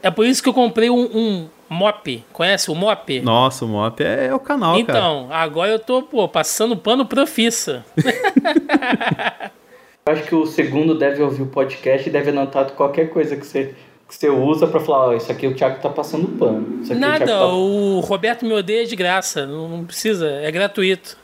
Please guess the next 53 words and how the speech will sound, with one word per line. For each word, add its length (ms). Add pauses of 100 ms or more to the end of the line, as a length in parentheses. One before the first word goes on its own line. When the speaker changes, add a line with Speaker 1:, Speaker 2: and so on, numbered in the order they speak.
Speaker 2:
Na 140
verdade, 320
Speaker 1:
<laughs> 160
Speaker 2:
essa 220
sensação 480
que 120
o 60
Roberto 460
odeia 580
os 240
outros, 280
eu 60
acho 120
que 80
é 20
recíproco 380
de 100
todo 160
mundo, 240
né, 100
cara? 240
Todo 280
mundo 180
acha 160
que 60
o 40
Roberto 400
odeia 440 (120)
a 120
pessoa 440
que 120
tá 140
sendo, 600 (220)
tendo 180
convívio 340
com 100
o 20
Roberto, 480
né? 160 (360)
É 320 (220)
esse 160
jeitinho 500
dele 200
especial 440
de 100
ser 240
que 180
faz 160
a 80
gente 100
gostar 300
dele, 240
né? 140